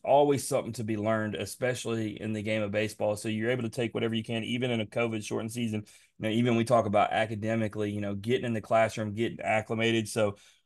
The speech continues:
um, I know covid was probably a major bummer, but nonetheless, it got you started on the career that you are having now. And so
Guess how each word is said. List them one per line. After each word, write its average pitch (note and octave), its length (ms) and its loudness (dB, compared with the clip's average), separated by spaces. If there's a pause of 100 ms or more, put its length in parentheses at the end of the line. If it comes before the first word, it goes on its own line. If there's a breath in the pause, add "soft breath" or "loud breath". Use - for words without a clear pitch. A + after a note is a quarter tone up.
um, G#2 440 4
I A#2 120 4
know B2+ 180 4
covid B2 460 4
was G#2+ 220 -6 (120)
probably B2 340 4
a G#2+ 80 0
major A2+ 420 -2
bummer, A2+ 340 0
but G#2 240 -2
nonetheless, A2+ 500 0
it - 160 -6
got A#2+ 260 4
you A2 60 -6
started A2 500 0
on A2 360 0
the A2 120 -4
career A2 380 -2
that G#2 280 -6
you G#2+ 160 -6
are G#2+ 100 -4
having G#2 340 -2
now. A2+ 320 2
And G#2+ 100 -6
so G#2+ 240 -4